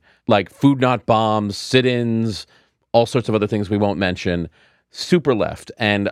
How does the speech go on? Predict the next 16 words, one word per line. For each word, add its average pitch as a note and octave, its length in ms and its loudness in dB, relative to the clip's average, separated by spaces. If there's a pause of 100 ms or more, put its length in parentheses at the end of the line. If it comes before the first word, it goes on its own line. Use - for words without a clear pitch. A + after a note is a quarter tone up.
I G#2+ 100 2
told D#3+ 260 0
a D3+ 60 -4
story F2+ 500 0
about F2+ 320 2
how F2 360 0
growing A#2 360 0
up, G2+ 140 -2
we're F#2 80 -2
fifteen G2 420 -2
years F#2 200 0
old, E2+ 240 0 (280)
and A2 140 0
I A2 60 4
remember G#2+ 340 0
seeing F#2+ 480 -2